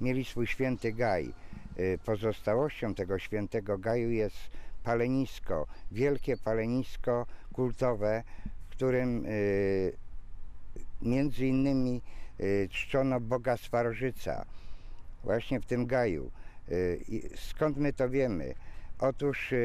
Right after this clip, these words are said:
paręnaście lat temu, mm, z kolegą, który w tej chwili jest, e, kierownikiem, e, Grodziska w Grzybowie, z Jackiem Wrzesińskim,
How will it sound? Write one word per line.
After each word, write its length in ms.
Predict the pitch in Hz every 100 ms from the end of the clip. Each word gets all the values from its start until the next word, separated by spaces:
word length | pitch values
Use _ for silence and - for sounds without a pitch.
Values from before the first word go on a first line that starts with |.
| 113 104
paręnaście 640 | 127 123 123 131 131 - 120
lat 280 | 117 107 -
temu, 500 | 135 127 127 123 - -
mm, 200 | 101 98
z 140 | -
kolegą, 580 | - 113 123 117 117 117
który 280 | - 110 101
w 60 |
tej 180 | - 117
chwili 380 | - 113 110 110
jest, 440 | 110 110 - -
e, 960 | 107 104 101 98 98 - - - - -
kierownikiem, 1040 | - 117 113 113 135 135 - 120 110 104
e, 20 | 101 98 92 87 85 - - - - -
Grodziska 640 | 95 113 117 131 - 107
w 80 | 101
Grzybowie, 560 | 95 110 101 120 110 92
z 60 |
Jackiem 440 | 101 120 - - 101
Wrzesińskim, 800 | 101 104 - 120 - - 95